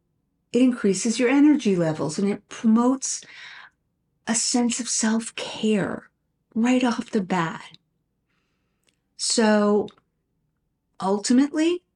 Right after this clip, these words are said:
and I think we all know this, so I'm kind of preaching to the choir here, the purpose of our mo-, morning routine is to create a positive and productive start to our day. And that leads to increased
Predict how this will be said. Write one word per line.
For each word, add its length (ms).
and 120
I 100
think 260
we 200
all 260
know 240
this, 240
so 100
I'm 220
kind 240
of 100
preaching 460
to 140
the 80
choir 480
here, 400
the 80
purpose 580
of 100
our 140
mo-, 340
morning 360
routine 640
is 200
to 180
create 520
a 140
positive 800
and 160
productive 680
start 480
to 180
our 140
day. 460
And 180
that 300
leads 420
to 460
increased 800